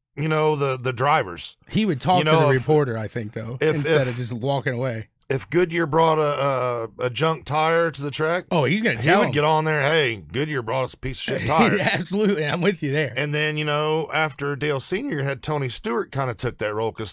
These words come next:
Speaker 1: Stewart would tell you how
Speaker 2: Oh,
Speaker 1: it
Speaker 2: and
Speaker 1: is.
Speaker 2: that was, like, ten times <laughs> heavier.
Speaker 1: But yet, he, he also knew, too, that,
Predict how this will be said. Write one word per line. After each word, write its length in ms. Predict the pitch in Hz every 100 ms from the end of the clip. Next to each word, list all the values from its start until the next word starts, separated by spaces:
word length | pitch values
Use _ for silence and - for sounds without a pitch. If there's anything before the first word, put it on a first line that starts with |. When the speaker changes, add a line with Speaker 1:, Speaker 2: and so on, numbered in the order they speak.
| -
Speaker 1:
Stewart 420 | - - - 180 185
would 100 | -
tell 160 | 151
you 80 | 139
how 220 | 127 117
Speaker 2:
Oh, 40 | 120
Speaker 1:
it 140 | 123
Speaker 2:
and 80 | 135
Speaker 1:
is. 80 | 131
Speaker 2:
that 160 | 147
was, 100 | 131
like, 160 | 120 104
ten 220 | 113 123
times 480 | 117 131 127 113 127
<laughs> 340 | 233 202 196
heavier. 220 | 185 185 156
Speaker 1:
But 160 | -
yet, 280 | 175 175 175
he, 300 | 202 175 202
he 260 | 165 202 190
also 480 | 180 175 - 180
knew, 320 | 170 165 165 156
too, 580 | - 185 180 160 160 131
that, 260 | 139 131